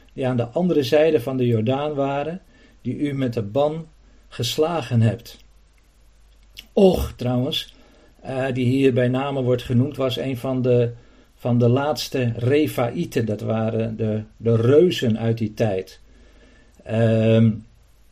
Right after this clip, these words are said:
en, eh, er, er wordt van hem gezegd in Deuteronomium, eh, drie vers elf, eh,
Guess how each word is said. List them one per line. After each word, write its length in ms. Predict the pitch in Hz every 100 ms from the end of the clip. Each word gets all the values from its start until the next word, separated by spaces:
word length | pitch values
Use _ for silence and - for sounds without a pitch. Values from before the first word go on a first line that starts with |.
| _ - - - - -
en, 360 | - 113 117
eh, 440 | 113 110 107 104 107
er, 160 | 113
er 140 | 110 101
wordt 320 | 123 120 -
van 200 | - 123
hem 180 | 113 131
gezegd 480 | 117 101 147 156 -
in 200 | - 117
Deuteronomium, 960 | 113 117 117 117 117 117 117 110 107 110
eh, 80 | 107 110 101
drie 240 | 117 139
vers 240 | 117 110
elf, 440 | - 139 160 165 - - - - - _
eh, 240 | - 117